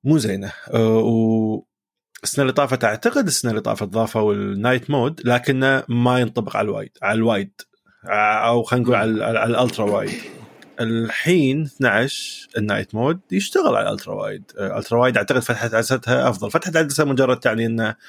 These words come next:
الصورة تلتقط ضوء بشكل أفضل، معناته لما تصور مثلًا في بيتكم إضاءة منزلية راح تكون الصورة أفضل.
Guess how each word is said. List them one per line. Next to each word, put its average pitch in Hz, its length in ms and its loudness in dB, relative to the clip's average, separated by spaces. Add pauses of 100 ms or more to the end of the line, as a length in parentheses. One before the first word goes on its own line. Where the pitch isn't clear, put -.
(840)
الصورة 117 460 2
تلتقط 110 400 -4
ضوء 113 160 2
بشكل 107 280 -6
أفضل، 156 380 2
معناته 123 440 2
لما 113 200 -2
تصور 117 380 0
مثلًا 123 260 -2
في 165 140 -10
بيتكم 180 540 0
إضاءة 135 560 4
منزلية 123 680 2
راح 120 180 0
تكون 123 240 -8
الصورة 110 580 -6 (140)
أفضل. 98 320 -6